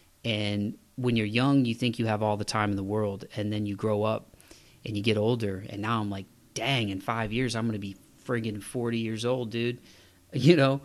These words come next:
which, nothing wrong with being forty, but, um, you know, I remember being in college like it was yesterday. I remember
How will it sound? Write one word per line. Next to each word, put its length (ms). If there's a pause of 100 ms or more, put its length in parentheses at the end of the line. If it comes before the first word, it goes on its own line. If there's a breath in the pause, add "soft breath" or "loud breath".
which, 320 (180 loud breath)
nothing 320
wrong 260
with 160
being 200
forty, 380
but, 380
um, 500 (240)
you 140
know, 300
I 120
remember 320
being 200
in 80
college 460
like 160
it 60
was 160
yesterday. 400
I 100
remember 500